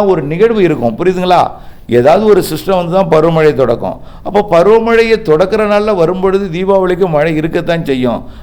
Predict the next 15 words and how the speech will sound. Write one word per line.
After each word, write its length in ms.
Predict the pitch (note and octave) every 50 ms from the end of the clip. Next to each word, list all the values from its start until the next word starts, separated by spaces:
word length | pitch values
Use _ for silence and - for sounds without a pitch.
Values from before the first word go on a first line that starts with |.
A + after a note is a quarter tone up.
| - -
ஆனால் 180 | - D#3 E3 E3 - D#3+
பெருமழை 460 | F3+ F#3+ G#3 G3 F#3+ F#3 E3 D#3 D3+ C#3
இல்லை, 180 | C3 B2+ B2+ C3 - - - - - - - - F#2+
அளவான 400 | A2+ B2 B2+ A#2+ B2 C3 D3 C#3+ C#3
மழை, 160 | B2+ B2+ B2+ B2+ B2+
தூறல் 300 | C3+ C#3+ D3 C#3 C3+ B2 B2
மழை, 140 | B2 B2+ B2 A2
லேசான 340 | A2 A2+ G#2+ A2 G#2 A2 G#2+ G#2
மழை 120 | G#2 A2 A2+
இதெல்லாமே 380 | G2+ F2+ F2+ F2+ F2+ F#2+ G#2 G#2 F#2 E2+
இருக்கும். 320 | E2 C#2+ - - - - - - - - - - - - - - - -
ஆகவே, 300 | G2+ A2+ A2+ A#2 A2+ G#2+ A2 -
சுருக்கமா 540 | - - E3+ G3+ A#2 G#3+ - G#3+ G3+ G#3
சொல்லப்போனா, 580 | G3+ G3 E3 D3+ D3 C#3+ - - A2 G#2 G#3 G3+ - - - - - - - - - - - -
ம-, 160 | A3+ -